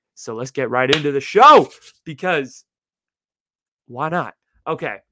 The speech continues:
So let's go with our update section first.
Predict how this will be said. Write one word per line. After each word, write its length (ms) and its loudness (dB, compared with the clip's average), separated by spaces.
So 160 -2
let's 240 2
go 100 2
with 160 2
our 140 -2
update 400 -6
section 400 -10
first. 380 -14